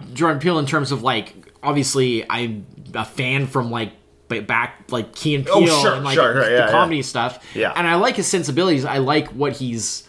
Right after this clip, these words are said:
Speaker 2: Mm-hmm.
Speaker 1: into. Like, I like what he's, like, he obviously tries to express, like, his passions,
Speaker 2: Mm-hmm.
Speaker 1: you know, of, like, the stuff that he cares about, which is great. But I just, just, I was just
Speaker 2: Yeah.
Speaker 1: <laughs> underwhelmed by Get Out. And
Speaker 2: Yeah,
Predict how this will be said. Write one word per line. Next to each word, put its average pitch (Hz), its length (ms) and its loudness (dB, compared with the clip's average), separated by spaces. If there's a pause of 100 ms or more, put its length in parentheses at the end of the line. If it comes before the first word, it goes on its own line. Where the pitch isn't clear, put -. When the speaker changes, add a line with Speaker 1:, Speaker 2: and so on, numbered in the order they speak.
(100)
Speaker 2:
Mm-hmm. 117 320 -4
Speaker 1:
into. 143 560 0
Like, 113 160 -4
I 131 80 -2
like 147 320 0
what 135 140 2
he's, 120 280 -10 (240)
like, 143 120 0
he 156 180 4
obviously 160 520 0
tries 127 400 0
to 131 120 -2
express, 123 520 -4
like, 110 440 -6 (240)
his 120 180 -6
passions, 123 720 -4
Speaker 2:
Mm-hmm. 156 220 -2 (360)
Speaker 1:
you 127 120 -4
know, 113 180 -2
of, 107 160 -6
like, 107 200 -4
the 110 80 -8
stuff - 260 -6
that 120 80 -4
he 113 60 -2
cares 131 280 -4
about, 101 320 -6
which 104 160 -8
is - 80 -10
great. 127 460 -4 (360)
But 127 380 -2 (320)
I 85 200 -6
just, 127 280 -8 (400)
just, - 300 -12 (440)
I 101 100 -8
was 117 180 -6
just - 160 -14
Speaker 2:
Yeah. 123 80 -8
Speaker 1:
<laughs> - 20 -8
underwhelmed 131 580 0
by 135 80 -4
Get 135 200 -6
Out. 127 240 -2 (220)
And 139 60 -12
Speaker 2:
Yeah, 196 140 4